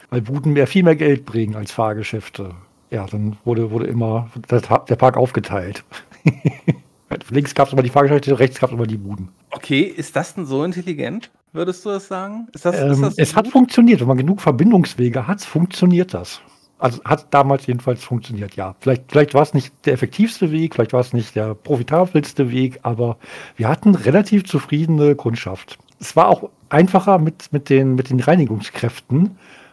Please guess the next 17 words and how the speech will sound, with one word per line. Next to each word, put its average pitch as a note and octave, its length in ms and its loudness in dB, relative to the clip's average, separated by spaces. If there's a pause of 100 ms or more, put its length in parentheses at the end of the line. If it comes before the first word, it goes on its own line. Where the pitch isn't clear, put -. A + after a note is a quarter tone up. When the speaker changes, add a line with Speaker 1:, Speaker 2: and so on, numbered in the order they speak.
Speaker 1:
weil C#3 240 2 (240)
meistens C3+ 720 -2
waren F3 240 6
nur D#3+ 180 8
die E3 120 -2
Verbindungswege D3 680 2
zugekotzt. - 800 -10 (280)
Speaker 2:
Okay, E3 260 2
das B2 180 -2
heißt, D3+ 220 4
du E3 60 6
hast D3+ 340 4
keine D#3 260 2
allzu D3 300 -2
wilden C#3+ 180 -2
Achterbahnen A2+ 540 -6
gebaut. G#2+ 440 -14